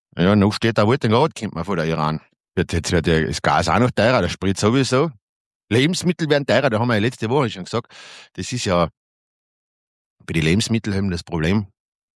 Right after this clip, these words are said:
ja, wenn die Energiekosten steigen, steigt auch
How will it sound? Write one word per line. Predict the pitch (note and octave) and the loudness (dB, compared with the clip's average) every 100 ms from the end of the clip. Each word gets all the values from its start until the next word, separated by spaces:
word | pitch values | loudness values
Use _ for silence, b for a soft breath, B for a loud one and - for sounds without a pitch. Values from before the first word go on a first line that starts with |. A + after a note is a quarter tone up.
| - | -4
ja, | E2+ F#2 - _ | -2 -2 -8 _
wenn | - | 0
die | E2 | 2
Energiekosten | E2 D#2+ - - G2+ - | 4 2 0 -2 -2 -2
steigen, | F#2+ D#2+ F2+ G#2 - _ | -4 -2 -2 -2 -10 _
steigt | - D#2+ D#2 - | -4 -2 0 0
auch | D2+ - | -2 -4